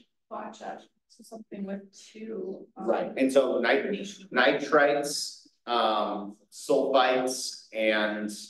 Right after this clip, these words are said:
Speaker 2: cyanides are the most common ones for, for that geometric, or sorry, for the linkage isomers.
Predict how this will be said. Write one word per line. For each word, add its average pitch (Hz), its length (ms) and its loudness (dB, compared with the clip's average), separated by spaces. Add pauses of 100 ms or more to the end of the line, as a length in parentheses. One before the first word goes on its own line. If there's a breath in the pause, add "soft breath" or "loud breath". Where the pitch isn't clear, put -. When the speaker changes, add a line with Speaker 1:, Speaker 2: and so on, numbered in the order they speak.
(360)
Speaker 2:
cyanides 107 680 0
are 107 40 -8
the 107 80 -8
most 95 260 -8
common 92 320 -4
ones 90 280 -14
for, - 300 -16
for 101 140 -2
that - 460 -4
geometric, - 600 -6 (1000)
or 113 140 2
sorry, 110 260 2
for - 80 -2
the 101 60 -2
linkage 104 360 -2
isomers. - 720 -8